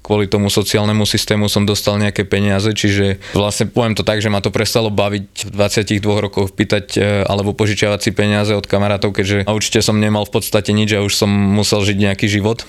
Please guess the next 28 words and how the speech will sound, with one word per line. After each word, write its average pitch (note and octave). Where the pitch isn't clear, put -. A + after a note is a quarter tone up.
To B2
bolo A2+
to, A2+
prečo G2+
som A2
sa G#2+
rozhodol G#2
odísť G2+
a G2
išiel G#2
som G2+
hlavne G#2
do G2
mužstva, G#2+
ktoré G#2
hralo G2+
Ligu G#2+
majstrov A2
v -
tú -
dobu G#2
a F2+
malo G2+
kvalitného G2+
trénera, G2
keďže G2+
tam G2
bol G2+